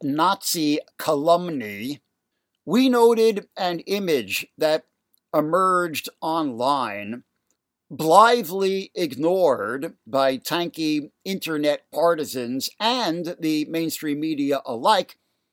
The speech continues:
of Putin's Donbass proxies wearing the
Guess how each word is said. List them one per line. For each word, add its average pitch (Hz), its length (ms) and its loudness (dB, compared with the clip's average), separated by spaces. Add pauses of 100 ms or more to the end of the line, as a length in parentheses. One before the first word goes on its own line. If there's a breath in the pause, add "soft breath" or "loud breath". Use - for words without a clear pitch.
(680)
of 190 260 2
Putin's 208 640 -2 (140)
Donbass 143 880 4 (140)
proxies 117 800 -4 (600)
wearing 208 600 2
the 156 440 0